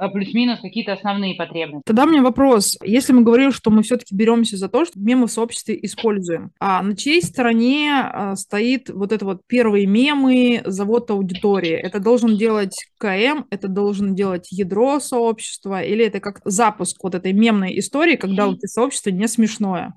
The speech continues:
Speaker 1: Слушай, ну здесь, э, м, кажется, что можно быть эмпатом. Ну, то есть я, например, если я чувствую в сообществе такой вайб, то щас вот там, типа, либо что-то обсуждают, либо, ну, там, например, э, ну, короче, какое-то что-то происходит, где я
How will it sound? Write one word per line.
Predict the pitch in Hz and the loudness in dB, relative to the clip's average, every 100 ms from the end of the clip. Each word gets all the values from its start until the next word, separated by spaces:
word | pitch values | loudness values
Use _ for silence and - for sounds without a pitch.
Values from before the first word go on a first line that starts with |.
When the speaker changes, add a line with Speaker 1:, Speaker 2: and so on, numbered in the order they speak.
| _ | _
Speaker 1:
Слушай, | 349 294 | -4 -2
ну | 254 285 | 0 0
здесь, | 220 214 349 415 - 294 | -2 -2 -2 -4 -6 0
э, | 269 262 254 - - _ | 0 0 -4 -10 -20 _
м, | 214 208 208 202 208 196 - | -6 -4 -2 -4 -6 -8 -8
кажется, | 277 339 311 269 269 | -2 -2 -4 -14 -16
что | - - 277 277 269 262 247 220 - | -14 -6 -2 0 0 0 -2 -4 -6
можно | 226 254 277 269 | -4 -4 -2 -4
быть | 254 - | -4 -4
эмпатом. | 247 233 277 359 285 220 | -4 -2 -2 -2 -4 -10
Ну, | 220 | -8
то | |
есть | 254 - | -8 -4
я, | 269 | -4
например, | 339 285 254 233 | -4 -12 -12 -10
если | 226 262 254 | -8 -10 -8
я | 226 240 | -6 -6
чувствую | 247 311 - 226 214 | -6 -10 -8 -8 -6
в | |
сообществе | - 226 262 - 214 208 | -2 0 -2 -4 -18 -10
такой | 220 220 226 | -10 -6 -4
вайб, | 196 269 370 - | -2 -2 -4 -8
то | 240 | -4
щас | 254 240 | -4 -4
вот | 220 220 | -8 -8
там, | 214 190 | -8 -8
типа, | 190 202 | -12 -10
либо | 233 277 | -8 -6
что-то | 311 294 | -6 -6
обсуждают, | 269 - 226 208 220 220 208 202 | -6 -10 -8 -2 0 0 -4 -10
либо, | 220 220 208 | -8 -6 -6
ну, | 226 233 | -8 -8
там, | 214 | -8
например, | 202 196 214 220 208 185 | -10 -10 -6 -4 -4 -6
э, | 175 170 151 | -6 -10 -10
ну, | 254 220 | -6 -4
короче, | 220 190 - | -2 -4 -8
какое-то | 185 247 247 214 - | -10 -6 -4 -6 -12
что-то | - - - 247 202 | -20 -10 -4 -4 -4
происходит, | 202 220 - 262 214 196 | -8 -8 -6 -6 -6 -6
где | 180 | -4
я | 208 | -2